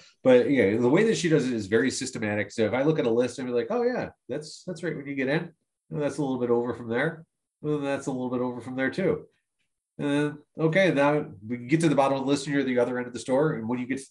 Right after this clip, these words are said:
to the, the other end of the store, you've gone through everything and then you're just ready to leave. And it makes sense. It's logical.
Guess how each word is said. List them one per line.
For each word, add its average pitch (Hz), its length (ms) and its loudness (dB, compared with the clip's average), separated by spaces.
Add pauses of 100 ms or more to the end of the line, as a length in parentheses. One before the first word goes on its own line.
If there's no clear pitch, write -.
to 123 80 0
the, 107 320 -2
the 127 120 -4
other 117 140 -4
end 120 120 -4
of 113 40 -8
the 107 60 -6
store, 156 400 0 (500)
you've 107 180 2
gone 113 160 2
through 120 200 -2
everything 143 420 -4
and 123 100 -6
then 135 140 -6
you're 139 120 -4
just 131 200 -6
ready 147 140 4
to 170 80 4
leave. 220 320 0 (340)
And 120 160 -4
it 127 140 -6
makes 160 200 2
sense. - 380 -2
It's 98 160 -10
logical. 131 540 -2